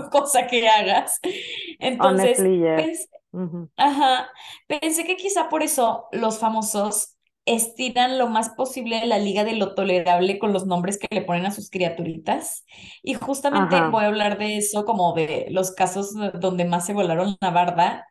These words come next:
Speaker 1: O sea, yo no sé si es para
Speaker 2: Ay,
Speaker 1: llamar la
Speaker 2: con nom-,
Speaker 1: atención. Ajá,
Speaker 2: dime,
Speaker 1: con los nombres de
Speaker 2: dime
Speaker 1: los
Speaker 2: que
Speaker 1: hijos.
Speaker 2: está Apple ahí, por favor.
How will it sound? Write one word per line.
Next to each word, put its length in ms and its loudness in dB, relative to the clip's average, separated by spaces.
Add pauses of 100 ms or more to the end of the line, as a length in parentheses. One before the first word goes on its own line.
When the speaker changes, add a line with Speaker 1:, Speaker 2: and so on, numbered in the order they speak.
(180)
Speaker 1:
O 80 0
sea, 100 2
yo 140 -2
no 100 2
sé 100 -2
si 140 -2
es 80 -2
para 180 6
Speaker 2:
Ay, 60 2
Speaker 1:
llamar 300 4
la 80 4
Speaker 2:
con 80 4
nom-, 40 4
Speaker 1:
atención. 720 -4 (560)
Ajá, 540 4
Speaker 2:
dime, 200 0
Speaker 1:
con 140 2
los 100 0
nombres 240 2
de 80 4
Speaker 2:
dime 120 2
Speaker 1:
los 100 -2
Speaker 2:
que 80 2
Speaker 1:
hijos. 140 0
Speaker 2:
está 340 0
Apple 340 -4
ahí, 320 -2
por 220 -20
favor. 380 -10